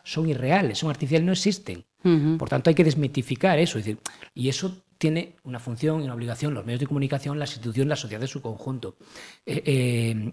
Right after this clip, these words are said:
Speaker 1: el tema del, del sexo.
Speaker 2: Ujú.
Speaker 1: Los adolescentes se inician cada vez más tempranamente y, y el segundo escalón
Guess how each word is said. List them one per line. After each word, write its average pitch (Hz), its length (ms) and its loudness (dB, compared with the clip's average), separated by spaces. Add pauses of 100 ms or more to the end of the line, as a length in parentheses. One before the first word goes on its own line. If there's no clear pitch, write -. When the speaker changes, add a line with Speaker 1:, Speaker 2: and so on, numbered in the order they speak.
Speaker 1:
el 113 120 -4
tema 143 220 2
del, 117 360 2
del 101 140 -6
sexo. 123 480 -2 (260)
Speaker 2:
Ujú. 160 440 4
Speaker 1:
Los 120 440 -6 (440)
adolescentes 127 600 2
se - 120 -2
inician 185 580 4 (300)
cada 127 200 0
vez 175 160 10
más 170 200 4
tempranamente 139 720 0
y, 131 280 -4
y 131 80 -2
el 123 100 -4
segundo 156 380 2
escalón 185 560 6